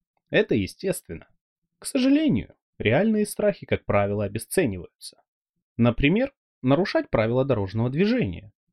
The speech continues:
курить, неаккуратно обращаться с электроприборами,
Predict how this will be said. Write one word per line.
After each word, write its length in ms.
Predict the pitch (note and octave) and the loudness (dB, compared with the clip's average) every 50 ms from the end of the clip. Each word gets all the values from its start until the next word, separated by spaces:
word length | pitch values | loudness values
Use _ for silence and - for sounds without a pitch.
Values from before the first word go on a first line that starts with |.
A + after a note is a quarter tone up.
| _ _ - | _ _ -2
курить, 480 | - C#4+ B3 C3 G#2 G#2 B2+ - - _ _ _ _ _ _ _ _ _ - | 2 2 4 4 2 0 -2 -6 -12 _ _ _ _ _ _ _ _ _ 0
неаккуратно 720 | A#2+ B2+ D#3+ E3+ E3 - F3 F#3+ A3+ B3 - C4 C4+ D4 | 2 2 2 2 2 2 4 4 4 2 0 -4 -4 -4
обращаться 680 | C#4+ - E3+ D#3 C3+ A#2 - - - F#2+ - - B2+ B2 | -2 0 0 0 0 0 -4 -4 -4 -4 -4 -4 -6 -6
с 100 | - - | -4 -4
электроприборами, 960 | G2 G2 - - A2+ A#2 - F3+ F#3+ A3+ C4+ C4+ - - E2 D#2 - - | -6 -6 -6 -6 -8 -4 -2 0 0 0 0 0 0 -2 -4 -8 -16 -20